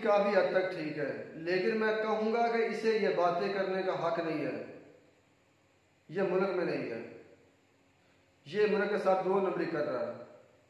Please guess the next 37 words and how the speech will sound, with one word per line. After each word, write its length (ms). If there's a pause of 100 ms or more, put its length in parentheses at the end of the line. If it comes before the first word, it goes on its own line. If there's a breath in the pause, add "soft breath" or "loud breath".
(180)
ये 120
बाहर 380
बैठ 260
कर 180
बात 300
कर 140
रहा 120
है। 360 (280)
हालांकि 420
उसे 180
जो 240
हालात 440
फेस 240
करने 320
चाहिए 280
थे 100
यहाँ 200
पर, 120
वो 120
नहीं 200
करता, 300 (1000)
और 120
ये 120
कहता 420
है 100
कि 100
मैं 580
खुद 100
पर 240
हैरान 280
हूँ 180
कि 80
क्या 160
मैं 200
इनमें 280
से 120
हूँ। 160